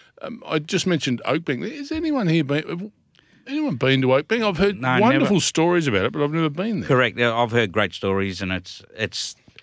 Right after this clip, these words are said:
Speaker 2: it's not quite as Warrnambool, but it's not far off it. And, uh, it goes over the, the two days, as you say,
Speaker 1: Mm-hmm.
Speaker 2: today and Monday, and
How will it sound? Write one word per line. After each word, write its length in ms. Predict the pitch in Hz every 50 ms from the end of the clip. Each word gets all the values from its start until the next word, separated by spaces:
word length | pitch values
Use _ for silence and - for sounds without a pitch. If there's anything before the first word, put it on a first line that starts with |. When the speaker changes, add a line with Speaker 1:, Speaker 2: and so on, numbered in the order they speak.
| - - - - - _ _ _ -
Speaker 2:
it's 200 | 127 - - 151
not 160 | 175 180 - _ _ -
quite 320 | - 190 196 190 180 156
as 120 | - 117
Warrnambool, 800 | 117 123 110 117 - 135 139 151 180 190 190 202 226 269 311 302 - _ _ _ _ _
but 120 | - 113 101
it's 120 | 95 -
not 160 | - 113 104
far 320 | - - 107 101 95 92 95
off 200 | 92 92 92 -
it. 180 | 87 90 87
And, 280 | 67 92 92 95 95 98
uh, 280 | 98 95 95 95 92 90
it 60 | 98
goes 240 | - 107 104 104 98
over 260 | 104 101 101 95 98 98
the, 200 | 95 95 90 - - -
the 100 | - 95
two 240 | - - 113 104 98
days, 280 | 98 104 110 110 92
as 140 | 95 92 90
you 120 | 90 87 87
say, 200 | - - - 107 104
Speaker 1:
Mm-hmm. 80 | 95 85
Speaker 2:
today 360 | 90 92 95 98 98 101 101
and 100 | 95 92
Monday, 460 | 98 104 110 113 113 117 120 120 110 98
and 180 | 95 90 90